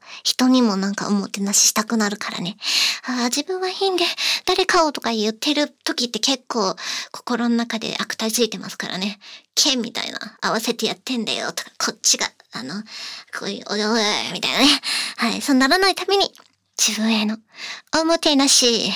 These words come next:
しています。あ、もう具体的に何か買ったか、自分へなんか買ったかな？あ、でも、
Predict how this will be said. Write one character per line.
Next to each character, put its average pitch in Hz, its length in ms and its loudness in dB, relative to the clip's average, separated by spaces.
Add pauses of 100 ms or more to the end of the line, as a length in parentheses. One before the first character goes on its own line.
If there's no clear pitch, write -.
(120)
し - 120 2
て - 80 2
い 208 100 4
ま 202 180 2
す。 - 160 -6 (600)
あ、 269 40 4
も 226 100 6
う - 20 2
具 262 160 -2
体 370 100 0 (200)
的 415 220 0
に 403 140 2
何 381 280 -2
か 214 360 -6
買 240 160 -6
っ - 20 -20
た 285 140 -4
か、 - 140 -10 (120)
自 226 140 -6
分 339 160 -6
へ 381 40 -8 (280)
な 392 80 -8
ん 381 40 -10
か - 100 -12
買 - 120 -12
っ - 40 -20
た - 100 -6
か 415 120 0
な？ 262 260 2 (1000)
あ、 269 140 2
で 269 120 6
も、 247 160 2